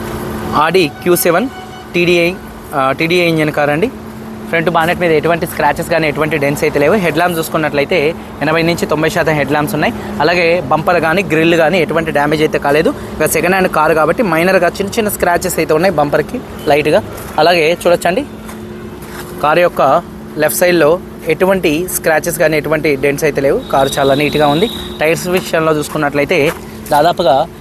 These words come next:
ఒక డెబ్బై ఎనభై శాతం ఫ్రంట్ టైర్స్ అయితే ఉన్నాయి. ఎలై వీల్స్ ఎటువంటి డ్యామేజ్ అయితే కాలేదు. అలాగే కారు యొక్క లెఫ్ట్ సైడ్ లుక్ చూడొచ్చండి. అలాగే చూసుకున్నట్లయితే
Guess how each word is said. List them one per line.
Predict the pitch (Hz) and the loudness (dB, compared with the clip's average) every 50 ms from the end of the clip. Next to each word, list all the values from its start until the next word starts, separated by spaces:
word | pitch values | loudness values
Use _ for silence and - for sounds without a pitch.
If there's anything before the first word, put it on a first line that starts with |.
| - - - - 156 | -18 -18 -12 -8 -2
ఒక | 151 156 135 147 | 0 2 4 4
డెబ్బై | 156 143 151 139 139 175 | 4 2 0 2 2 2
ఎనభై | 170 165 165 165 160 | 2 4 2 2 2
శాతం | - 165 156 - 160 147 | 2 2 0 0 0 -2
ఫ్రంట్ | - - - 156 151 151 180 165 - | -4 -2 -2 -2 0 0 -2 0 2
టైర్స్ | 156 156 151 - - | 2 0 2 0 -2
అయితే | 160 143 156 | 0 0 0
ఉన్నాయి. | 151 156 196 220 170 | 0 0 0 0 2
ఎలై | 143 143 147 | 2 4 4
వీల్స్ | 151 156 147 - | 4 2 0 0
ఎటువంటి | 143 123 151 151 147 147 | -2 0 0 0 0 2
డ్యామేజ్ | 135 131 135 147 147 143 | 2 2 2 2 0 0
అయితే | 151 143 - 135 | 0 0 0 0
కాలేదు. | - 135 135 143 156 214 226 - - - - - - - | 0 2 2 2 2 0 -2 -6 -10 -12 -10 -6 -2 2
అలాగే | 139 156 156 151 139 151 156 - - - - - - | 2 4 4 4 2 2 0 -4 -10 -12 -12 -6 -2
కారు | 139 139 147 160 | 0 2 4 2
యొక్క | 160 - - 147 | 2 2 0 0
లెఫ్ట్ | 143 143 - - | 0 0 0 0
సైడ్ | - 170 165 156 | 0 2 2 2
లుక్ | 147 - - 151 | 2 0 0 0
చూడొచ్చండి. | 139 139 135 - 147 147 208 226 - - - - - - - | 0 0 -2 -2 -2 -2 -2 -4 -4 -10 -16 -16 -14 -4 0
అలాగే | 147 160 160 170 | 0 2 2 2
చూసుకున్నట్లయితే | 156 156 - - - 156 151 139 - 139 135 - 190 170 131 143 170 | 2 0 -2 -2 -2 -2 -2 0 0 0 0 2 0 0 0 0 -4